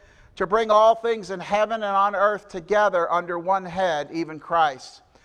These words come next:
In him we were also chosen, having been predestined according to the plan of him who works out everything in conformity with the purpose of his will, in order that we who were the first to hope in Christ might be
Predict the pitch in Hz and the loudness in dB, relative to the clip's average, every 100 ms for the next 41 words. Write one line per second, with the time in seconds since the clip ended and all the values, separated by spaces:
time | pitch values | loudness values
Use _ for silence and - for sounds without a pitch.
0 | _ _ _ - 190 208 262 254 233 226 | _ _ _ -4 -2 4 4 4 0 4
1 | 233 254 - 226 208 - 254 254 233 208 | 6 4 0 -4 -2 0 4 4 2 -4
2 | 196 208 220 220 202 220 214 - 196 156 | -4 -2 -2 -4 -2 0 0 -2 -4 0
3 | 226 247 - 196 185 180 190 214 208 208 | 2 2 0 -8 -8 -8 -2 -2 -2 -6
4 | 202 180 185 214 220 220 196 190 214 185 | -6 -6 -4 -6 -4 -2 -4 -4 -4 -4
5 | 147 - - _ _ - 202 175 233 - | -6 -14 -20 _ _ -6 -2 2 0 0
6 | 220 208 196 220 233 233 233 220 214 190 | 0 0 2 0 0 -4 -6 -8 -8 -10
7 | 185 165 226 233 220 202 190 180 175 165 | -12 -8 -4 -2 -2 -4 -4 -6 -8 -12
8 | - 208 214 196 196 180 180 165 190 208 | -4 -4 -4 -8 -4 -4 -4 -4 0 2
9 | 151 117 - _ _ _ _ - 170 214 | 0 -2 -20 _ _ _ _ -4 2 4
10 | 226 208 196 185 196 233 240 220 196 196 | 4 2 -2 -2 -2 -2 0 0 0 0
11 | 175 170 220 220 202 208 180 208 214 208 | 0 -2 0 0 0 -2 0 2 0 -2
12 | 196 - 220 196 170 - 185 180 190 160 | -8 2 4 4 0 -10 -4 -2 -2 -4
13 | 185 180 175 | -2 0 -2